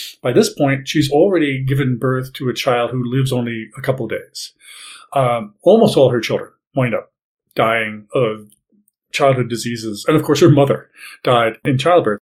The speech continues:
And it was, uh, just remarkable how surrounded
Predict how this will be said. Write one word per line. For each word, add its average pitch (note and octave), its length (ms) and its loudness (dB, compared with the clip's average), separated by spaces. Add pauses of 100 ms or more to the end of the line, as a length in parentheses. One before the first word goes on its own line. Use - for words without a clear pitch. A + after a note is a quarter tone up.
(120)
And C#3+ 420 0 (180)
it E3 80 4
was, D#3 520 -6 (520)
uh, E3 100 -2
just G#3 240 2
remarkable D#3 640 0
how B2 540 -6 (240)
surrounded D3+ 580 4